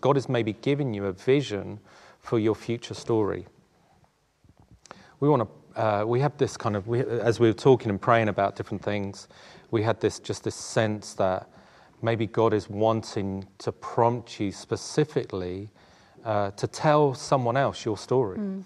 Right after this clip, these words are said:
Speaker 1: Your story, maybe how you met Jesus, or how you are beginning to meet Jesus.
Speaker 2: Yeah, I think, um, I had a real sense this morning just of, you know, when we were talking about just going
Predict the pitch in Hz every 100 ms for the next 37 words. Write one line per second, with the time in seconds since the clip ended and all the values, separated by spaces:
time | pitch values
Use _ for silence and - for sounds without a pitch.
0 | - - 123 - 135 120 123 117 104 117
1 | 107 107 117 123 117 101 - - - -
2 | 120 113 131 143 135 123 113 113 107 113
3 | 127 123 101 98 95 - 98 92 110 -
4 | - - _ - - - - 240 233 208
5 | 233 302 262 - - 208 208 202 208 -
6 | _ _ - - - - - - 226 240
7 | 214 202 214 214 220 185 - 196 - 233
8 | 220 185 175 170 208 190 214 196 - 233
9 | 240 226 220 214 208 240 220 214 202 196
10 | - 196 - - - - 214 208